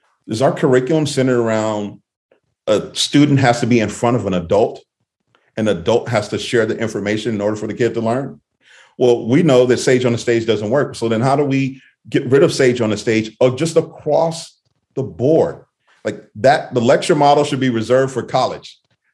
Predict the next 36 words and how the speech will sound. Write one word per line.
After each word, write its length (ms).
That 140
should 280
not 180
be 140
in 140
any 240
space 460
anywhere 380
in 140
the 100
K 240
twelve 240
system. 420
Well, 120
then 100
how 140
do 80
we 100
reimagine 560
that? 240
Uh, 180
what 280
training 480
needs 220
to 100
occur 340
for 200
teachers 580
in 120
order 240
to, 320
to 100
make 200
this 320
a 60
reality? 520